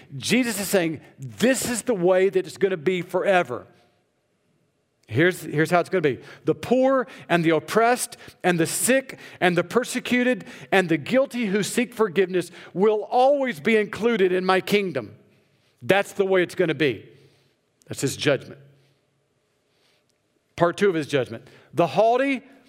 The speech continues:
the prideful, the knowledge-loving, position-seeking, self-affirming, wealth-hoarding, mercy-denying people, they will have no part in my kingdom.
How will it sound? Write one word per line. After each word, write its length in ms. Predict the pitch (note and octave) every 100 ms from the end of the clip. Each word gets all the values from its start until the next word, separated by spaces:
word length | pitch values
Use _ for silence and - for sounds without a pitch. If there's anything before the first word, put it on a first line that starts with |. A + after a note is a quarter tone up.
| _ C#3
the 120 | D#3+
prideful, 720 | - A3 A#3+ - C4 B3+ - - _ _ _ _ _ _ _ _ -
the 140 | C3+ F#3
knowledge-loving, 920 | G3+ A#3+ C4 F3+ G#3+ A3 A3 A3 G3+ - -
position-seeking, 1080 | G#3 F#3 B3+ C#4 A3 - A#3+ A3 A3 G#3 - - -
self-affirming, 1000 | - - B3 B3 C4 - G#3+ G3+ G3 F#3+ F#3 -
wealth-hoarding, 1000 | E3 A3 B3+ G#3+ E3+ A#3+ A3+ G#3 G#3 F3 - D#3
mercy-denying 880 | F#3+ B3+ - A#3+ G#3+ G#3 G3+ F#3+
people, 420 | F3+ G3 - F3 - - D3+
they 240 | G#3+ B3+
will 160 | A#3+ G3+
have 180 | F#3+
no 240 | E3+ A3 G#3
part 300 | - F#3+ E3
in 100 | D#3+
my 140 | D#3
kingdom. 420 | - D#3+ D3 D3